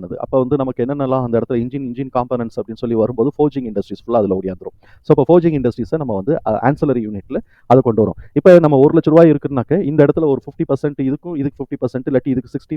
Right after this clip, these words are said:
ஃபார்ட்டி, ஏதோ ஒரு ரேஷியோல பிரிச்சோம்னா, அதுக்குள்ள within that இதுக்குள்ள நம்ம வந்து போர்ட்ஃபோலியோவை அலைன் பண்ணிக்கிறதுக்கு இது ஒரு நல்ல, அ, ப-, ப-, நமக்கு இது ஒரு நல்ல டேட்டாவா நமக்கு கிடைக்கும். So, இப்ப இந்த இடத்துல, அ, எது எதெல்லாம் நமக்கு எந்தெந்த மாதிரியான, அம், ர-, கேட்டகரி வைஸும் சரி,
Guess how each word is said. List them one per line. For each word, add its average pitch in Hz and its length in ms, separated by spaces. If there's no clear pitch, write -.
ஃபார்ட்டி, 123 260
ஏதோ 143 180
ஒரு 165 200
ரேஷியோல 143 320
பிரிச்சோம்னா, 135 380
அதுக்குள்ள 190 360
within 160 300
that 170 80
இதுக்குள்ள 135 300
நம்ம 127 200
வந்து 113 240
போர்ட்ஃபோலியோவை 120 460
அலைன் 123 160
பண்ணிக்கிறதுக்கு 107 460
இது 135 200
ஒரு 113 140
நல்ல, 113 200
அ, 107 180
ப-, 101 240
ப-, 107 180
நமக்கு 117 560
இது 143 160
ஒரு 120 100
நல்ல 123 220
டேட்டாவா 107 500
நமக்கு 98 240
கிடைக்கும். 92 320
So, 165 160
இப்ப 110 280
இந்த 165 280
இடத்துல, 160 520
அ, 113 100
எது 147 280
எதெல்லாம் 156 200
நமக்கு 135 380
எந்தெந்த 151 300
மாதிரியான, 131 680
அம், 101 380
ர-, 101 340
கேட்டகரி 135 380
வைஸும் 127 300
சரி, 135 300